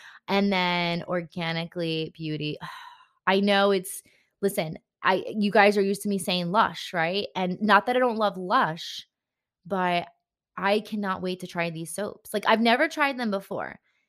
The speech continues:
but based on watch, and they show you how they make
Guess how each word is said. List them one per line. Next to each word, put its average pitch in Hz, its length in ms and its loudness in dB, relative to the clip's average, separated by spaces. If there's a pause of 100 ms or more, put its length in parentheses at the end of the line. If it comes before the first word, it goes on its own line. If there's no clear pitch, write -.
(200)
but 185 600 0
based 220 400 2
on 196 360 -2
watch, 170 420 -2
and 196 140 2
they 190 100 -2
show 208 560 -2
you 147 220 -10
how 190 240 0
they 175 180 -4
make 165 360 -4